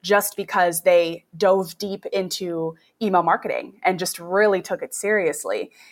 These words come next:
And, uh, just by calculating that and doing our research,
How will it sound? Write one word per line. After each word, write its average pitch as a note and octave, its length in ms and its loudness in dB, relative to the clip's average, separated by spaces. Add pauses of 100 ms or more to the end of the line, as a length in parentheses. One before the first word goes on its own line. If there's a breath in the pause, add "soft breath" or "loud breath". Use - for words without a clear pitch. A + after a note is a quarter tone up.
(120 soft breath)
And, F#3 300 4
uh, E3+ 180 8
just B3+ 220 0
by G3 160 6
calculating G3+ 540 0
that F3+ 120 6
and F3 100 2
doing F3 240 2
our D#3+ 120 0
research, E3+ 640 -2